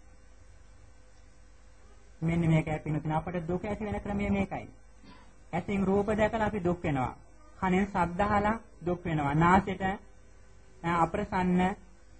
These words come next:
ගන්ධයක් දැනුණාට පස්සේ ඒක ගැන හිතලා දුක් වෙනවා.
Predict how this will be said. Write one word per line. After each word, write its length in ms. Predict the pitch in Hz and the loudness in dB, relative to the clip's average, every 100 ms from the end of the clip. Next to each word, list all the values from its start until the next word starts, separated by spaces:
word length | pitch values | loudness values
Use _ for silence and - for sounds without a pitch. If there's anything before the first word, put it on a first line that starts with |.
| - - 156 | -20 -20 -4
ගන්ධයක් 460 | 175 180 185 185 | 0 2 4 4
දැනුණාට 360 | 180 185 190 190 | 6 4 6 6
පස්සේ 300 | 202 202 190 | 4 2 -2
ඒක 100 | 185 | 0
ගැන 240 | 185 185 | 2 4
හිතලා 260 | 185 180 170 | 2 2 2
දුක් 160 | 165 | 2
වෙනවා. 280 | 165 131 - | 0 -4 -6